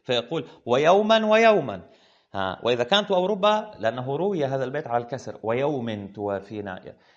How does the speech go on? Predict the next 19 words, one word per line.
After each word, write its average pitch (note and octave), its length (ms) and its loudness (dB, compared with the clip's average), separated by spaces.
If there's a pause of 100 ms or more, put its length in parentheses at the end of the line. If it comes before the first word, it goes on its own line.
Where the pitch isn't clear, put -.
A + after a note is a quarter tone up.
(160)
من D3+ 160 -2
يقول: F3 280 -4
"ورب A#2+ 400 2
يوم"، D#3 360 0
بمعنى B2+ 600 -6 (540)
كثيرة A#3 640 0
هي G#3 180 -2
الأيام F#3 540 0
التي E3+ 300 -4
توافينا D#3 580 -4
بوجه C3+ 360 -6
مقسم، A2+ 720 -12 (560)
وإما F#3+ 460 -2
أن F#3+ 80 -4
يقول: F#3 560 -4
"لا، F#3+ 240 6
قليلة A#3 580 4
هي D3 300 0
الأيام"، G#2 560 -4